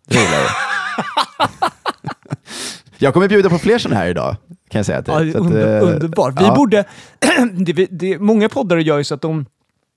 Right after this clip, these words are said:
Speaker 2: Ja, men det är någon som säljer vin och det är någon som gör något, eh, spel och så här. Vi borde ju göra, alltså, en, en coffee table-bok med, eh, såna uttryck. Eller kanske liksom merch. Att vi t-, t-, <laughs> trycker upp en t-shirt där det står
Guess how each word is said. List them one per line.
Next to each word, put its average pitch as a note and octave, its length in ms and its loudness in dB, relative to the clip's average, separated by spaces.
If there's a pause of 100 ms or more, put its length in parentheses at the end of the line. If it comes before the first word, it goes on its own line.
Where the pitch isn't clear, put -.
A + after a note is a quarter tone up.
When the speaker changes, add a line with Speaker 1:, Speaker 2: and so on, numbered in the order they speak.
(140)
Speaker 2:
Ja, D#3 60 -10
men D#3+ 140 -2
det D#3+ 80 2
är D#3 60 2
någon D3 160 0
som D#3 120 -4
säljer D3+ 240 -2
vin C#3 400 -2
och C3+ 80 -2
det C#3+ 80 -2
är C#3+ 60 0
någon C3 260 0
som C3+ 300 -4
gör C3+ 360 -4
något, B2+ 280 -8
eh, A#2+ 260 -4
spel C3 720 -4
och C3 120 -2
så C#3+ 80 -4
här. B2 40 -2
Vi D#3+ 220 0
borde A#3+ 220 2
ju A#3+ 120 4
göra, C3+ 500 2 (440)
alltså, E3+ 300 -4
en, D3+ 340 -4 (400)
en D#3 140 -4
coffee - 400 -4
table-bok C#3 840 -2
med, B2 460 -6
eh, A#2 240 -6 (120)
såna C#3 280 -2
uttryck. - 560 -6
Eller G#3+ 120 2
kanske A3 280 2
liksom F#3 360 2
merch. - 500 0 (160)
Att - 120 -10
vi G3 120 2
t-, - 200 -10
t-, - 160 -6 (320)
<laughs> - 340 -20
trycker G3+ 280 -2
upp F3+ 140 2
en F3 100 0
t-shirt - 560 -4
där D#3 120 -2
det D3 80 0
står C3 340 -2